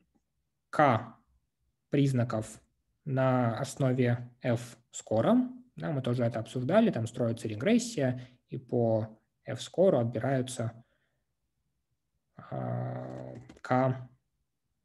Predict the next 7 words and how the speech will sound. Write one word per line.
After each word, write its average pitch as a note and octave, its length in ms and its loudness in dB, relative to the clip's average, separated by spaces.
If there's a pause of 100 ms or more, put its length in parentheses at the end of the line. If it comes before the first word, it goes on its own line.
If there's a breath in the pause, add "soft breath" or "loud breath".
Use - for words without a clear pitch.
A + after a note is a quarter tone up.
(260)
признаков, A2 540 0 (360 soft breath)
наиболее B2+ 400 4
информативных. A#2+ 680 -2 (160 loud breath)
Ну, F3 100 6
грубо F3+ 220 10
говоря, C3+ 260 8
смотрятся B2 720 0